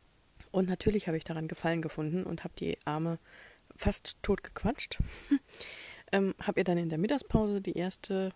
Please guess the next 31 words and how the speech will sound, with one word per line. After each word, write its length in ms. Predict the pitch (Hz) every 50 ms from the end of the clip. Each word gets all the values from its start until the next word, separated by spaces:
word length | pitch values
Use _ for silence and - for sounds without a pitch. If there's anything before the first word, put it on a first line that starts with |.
| - - -
Sprachnachricht 800 | - - - - - 190 - - 190 185 185 180 - - - -
geschickt. 420 | - - - - 247 - - - - - - - - - - - - - - - - - - _ -
Und, 380 | 208 180 180 180 175 170 -
ähm, 320 | - 160 165 170 165 165 - - _ _ - - _ -
dann 340 | - 175 165 165 165 156 - -
nach 300 | - 160 170 165 160 -
Feierabend 800 | - - - 202 214 208 185 - 160 160 165 180 185 180 -
haben 160 | 180 165 170
wir 80 | 170 165
uns 160 | 160 160 -
eigentlich 280 | - 156 156 156 - -
verabredet, 540 | - - 185 202 - - - 220 208 190 -
dass 160 | - - -
wir 180 | 180 156 - - - - -
nochmal 400 | 208 202 196 220 214 214 208 208
hin 160 | 190 214 214
und 100 | 214 208
her, 360 | 202 208 208 214 208 - - -
äh, 640 | - 202 202 202 196 - 220 226 226 220 226 226 220
schicken. 380 | - - 233 - 269 262 269 - - - - - - - - - - - - - _ _ _ -
Und, 380 | - 208 208 196 196 196 185 - -
ähm, 360 | 185 185 180 185 180 180 - _ _ _ _ _ _ _ _ _ _ _ _ _ _ _ - 185 - _ - - - - - _ _ 53 - 185 - -
dann 240 | - 208 196 190 202
hab 80 | 196
ich 280 | 190 185 - - - - _ _ _ _ _ _ _ _ _ _ - _ _ _ _ _ _ -
da 180 | - 208 202
eigentlich 420 | 202 - - 214 226 226 226 - -
den 200 | - 202 196 -
Abend 340 | 180 170 175 233 247 - -
mit 160 | 262 - -
verbracht, 640 | - - - - - - 370 - - - - - -